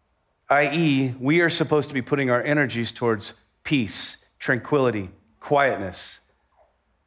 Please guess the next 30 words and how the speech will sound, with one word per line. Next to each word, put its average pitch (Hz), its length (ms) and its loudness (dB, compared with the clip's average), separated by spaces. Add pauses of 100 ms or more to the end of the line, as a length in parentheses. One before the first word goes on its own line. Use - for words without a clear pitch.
(440)
working 208 560 2
to 160 100 -2
try 160 200 2
to 151 80 0
create 143 580 0
a 131 40 -6
system 127 560 -4
of 98 140 -6
rest 107 500 -2 (100)
around 98 380 -2
us. - 400 -16 (640)
How 175 80 4
many 190 100 4
chemistry 185 500 2
buffs 123 300 2
do 139 80 -4
we 131 80 2
have 123 160 4
in 107 80 -4
here? 104 180 -8 (1400)
There's, 160 140 0
like, 170 180 2
three 151 180 4
of 107 80 2
us. 98 120 -4
Good 135 160 -2
for 123 100 -2
you. 90 160 -4 (3500)
In 175 180 4
chemistry, 165 840 2